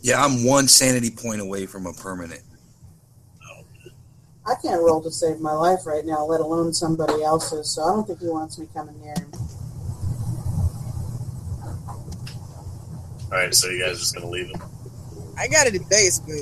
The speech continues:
Speaker 4: like, Ella's pretty, pretty nervous about him with what he just did. <laughs> 'Cause she's pretty sure he did it.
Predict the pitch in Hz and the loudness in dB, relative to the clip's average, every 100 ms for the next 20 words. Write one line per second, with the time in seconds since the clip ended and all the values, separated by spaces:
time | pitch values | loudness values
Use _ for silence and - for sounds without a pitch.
0 | 131 - 143 139 165 175 151 - 170 147 | -10 -8 -8 -2 -2 -2 -4 -6 -6 -6
1 | 127 170 160 147 139 147 156 147 139 139 | -8 -8 -6 -6 -6 -4 -4 0 -2 0
2 | 139 131 120 - 139 131 - - 135 135 | -2 -2 -6 -10 -10 -10 -12 -10 -8 -8
3 | 131 123 - - 127 113 - - - - | -8 -8 -10 -10 -10 -10 -12 -14 -8 -4
4 | - - - - 190 160 156 147 147 143 | 4 8 8 6 4 4 2 -2 -4 -6
5 | 113 | -8